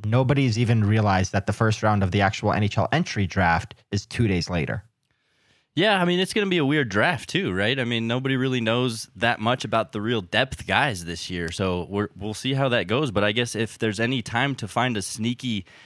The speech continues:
Speaker 2: good draft pick late in the, in the draft, like the Avalanche can, right? 'Cause that's where all their picks are gonna be. I think this is the year to do it, so we'll see.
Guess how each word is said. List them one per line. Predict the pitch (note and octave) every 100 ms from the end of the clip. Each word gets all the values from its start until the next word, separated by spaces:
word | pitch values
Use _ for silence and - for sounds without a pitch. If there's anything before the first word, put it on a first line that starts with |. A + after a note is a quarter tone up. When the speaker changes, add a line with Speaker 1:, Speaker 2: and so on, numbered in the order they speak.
| _
Speaker 2:
good | - C3 G#2
draft | G2+ A2 C3+ -
pick | A2+ G2+ -
late | F#2 G#2 A#2 A#2+
in | A2
the, | G2 F2+ - -
in | G#2+ G2
the | F#2+ E2+ - - E2+
draft, | G#2+ D3 C3 C#3 -
like | F2
the | F#2
Avalanche | G2+ G#2+ G#2 G2 -
can, | A#2 C#3+ A2
right? | G#2 A#2+
'Cause | G#2
that's | G2 G2+
where | G2
all | G2+
their | F#2+ F2+
picks | A2+ -
are | G#2
gonna | F#2 F2+
be. | E2 F#2+ -
I | G2+
think | A2 F#2+
this | G#2
is | G#2 F2+
the | F2
year | G#2
to | F2
do | D#2 C#3
it, | D#2+ -
so | E2+ E2 -
we'll | F#2
see. | F#2+ A#2 A#2